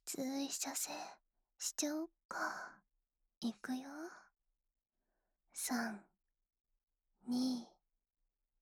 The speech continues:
た。一、ゼロ。<laughs> ドピュー、ピュルル。<laughs> 出てる。でもやめない。やめてあげない。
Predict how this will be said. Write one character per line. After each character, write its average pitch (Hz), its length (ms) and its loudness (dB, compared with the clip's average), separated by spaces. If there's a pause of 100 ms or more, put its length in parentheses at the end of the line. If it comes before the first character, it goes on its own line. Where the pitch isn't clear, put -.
(480)
た。 - 40 -
一、 - 680 -4 (1500)
ゼ - 120 -2 (1000)
ロ。 - 80 -2
<laughs> - 40 -2 (1300)
ド 254 100 2 (200)
ピ - 100 -6
ュ - 20 -8
ー、 254 300 -8 (280)
ピ 302 100 4
ュ 277 120 4
ル 269 60 -2 (100)
ル。 339 220 -10 (360)
<laughs> 339 420 -4 (600)
出 320 160 8
て 320 260 -2
る。 320 140 0 (1120)
で 262 160 6
も 226 200 2
や 202 220 4
め 220 200 4
な 240 220 0
い。 294 80 -6 (420)
や 262 180 4
め 240 180 2
て 262 180 2
あ 247 200 4
げ 269 200 6
な 285 180 6
い。 339 140 0